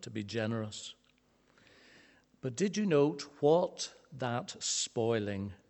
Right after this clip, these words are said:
produced in Salome's character? Do you see verse twenty-five? Having sought her mother's godless advice, we read,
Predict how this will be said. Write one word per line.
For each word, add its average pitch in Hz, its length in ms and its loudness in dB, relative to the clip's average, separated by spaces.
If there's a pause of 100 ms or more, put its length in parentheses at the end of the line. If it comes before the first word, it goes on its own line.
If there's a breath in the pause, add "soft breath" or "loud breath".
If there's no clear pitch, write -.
produced 113 540 -2
in 113 100 0
Salome's 110 600 -2
character? 107 760 -4
Do - 80 -10
you - 20 -10
see 143 180 -4
verse 131 260 0
twenty-five? 123 680 -2 (2250 loud breath)
Having 131 300 2
sought 127 340 0
her 120 120 0
mother's 123 440 2 (180)
godless 123 520 4
advice, 110 560 -2
we 113 140 0
read, 120 340 0